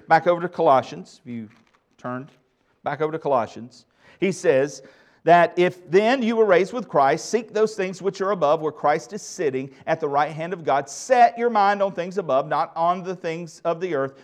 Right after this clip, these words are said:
For you died, and your life is hidden with Christ in God." When Christ,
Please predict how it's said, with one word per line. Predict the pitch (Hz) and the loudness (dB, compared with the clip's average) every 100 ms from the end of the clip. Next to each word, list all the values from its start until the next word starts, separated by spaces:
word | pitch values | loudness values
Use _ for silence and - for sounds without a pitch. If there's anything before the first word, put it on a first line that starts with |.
| _ | _
For | - 160 | -6 -4
you | 135 165 262 311 | -4 -4 -4 -4
died, | 311 247 233 123 90 - _ _ _ _ - | 0 2 2 2 -6 -18 _ _ _ _ -10
and | 147 139 | -8 -8
your | 123 120 | -6 -6
life | 123 170 208 226 214 | -2 0 2 0 -6
is | 123 113 | -14 -12
hidden | 156 170 170 170 170 | -8 -10 -10 -18 -18
with | - 107 | -16 -16
Christ | - 160 123 95 95 - _ _ _ - | -10 -4 -4 -6 -18 -20 _ _ _ -16
in | 110 104 | -14 -8
God." | 117 107 85 73 _ _ _ _ _ _ _ _ _ _ _ _ _ _ _ _ _ _ _ _ _ _ _ _ _ _ _ _ _ _ _ _ _ _ _ _ _ _ | -6 -6 -10 -20 _ _ _ _ _ _ _ _ _ _ _ _ _ _ _ _ _ _ _ _ _ _ _ _ _ _ _ _ _ _ _ _ _ _ _ _ _ _
When | 127 123 | -12 -12
Christ, | - - 190 196 110 123 - - _ | -12 -2 2 2 0 -10 -18 -20 _